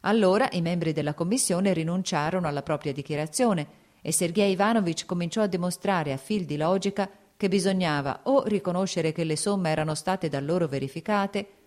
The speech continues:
o che non lo erano state, e svolse minuziosamente questo dilemma. A Sergei Ivanovich ribatté l'oratore del partito opposto. Poi parlò Sviasky e di nuovo il signore velenoso.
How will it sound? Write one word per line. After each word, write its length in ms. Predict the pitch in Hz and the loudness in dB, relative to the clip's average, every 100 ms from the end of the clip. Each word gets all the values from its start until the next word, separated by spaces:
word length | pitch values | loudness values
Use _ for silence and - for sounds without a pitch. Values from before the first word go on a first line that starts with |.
| _ | _
o 260 | - 240 240 | 2 2 2
che 160 | 196 | -2
non 260 | 165 202 240 | 0 2 4
lo 160 | 202 | 6
erano 300 | 185 196 175 | 4 2 0
state, 460 | 165 - 110 120 - _ _ _ _ _ | -4 -4 -6 -8 -14 _ _ _ _ _
e 160 | - 185 | -2 0
svolse 560 | 170 160 143 147 220 | 2 2 0 0 -2
minuziosamente 1040 | 202 156 156 - 185 190 240 143 139 - 190 | -2 -2 -4 -2 -2 0 0 0 -4 -6 -6
questo 380 | 139 131 - | -4 -6 -6
dilemma. 500 | 156 156 131 127 135 - _ _ _ _ _ _ _ | -4 -4 -4 -6 -8 -10 _ _ _ _ _ _ _
A 40 | 117 | -6
Sergei 440 | 151 147 151 139 | -4 -4 -2 0
Ivanovich 540 | 190 151 151 190 240 - | 0 0 -2 -2 -4 -2
ribatté 440 | 262 247 254 165 | 0 0 0 0
l'oratore 460 | 160 220 247 151 156 | 0 0 -2 -4 -4
del 160 | 196 | -4
partito 400 | 196 214 - 131 | -6 -8 -8 -8
opposto. 500 | 156 - 135 - - - _ _ _ _ _ _ | -8 -8 -10 -10 -10 -14 _ _ _ _ _ _
Poi 300 | 233 254 339 | 0 2 2
parlò 300 | - 208 185 | 0 0 2
Sviasky 640 | 185 170 175 151 - - 160 _ | 0 2 0 0 -2 -8 -10 _
e 140 | - 160 | -8 -4
di 140 | 175 | 2
nuovo 420 | 208 175 156 208 - | 2 2 2 -2 -4
il 140 | 269 | -4
signore 400 | - 208 180 165 | -2 0 0 0
velenoso. 640 | 156 151 147 143 139 151 | 0 -2 -2 -4 -6 -8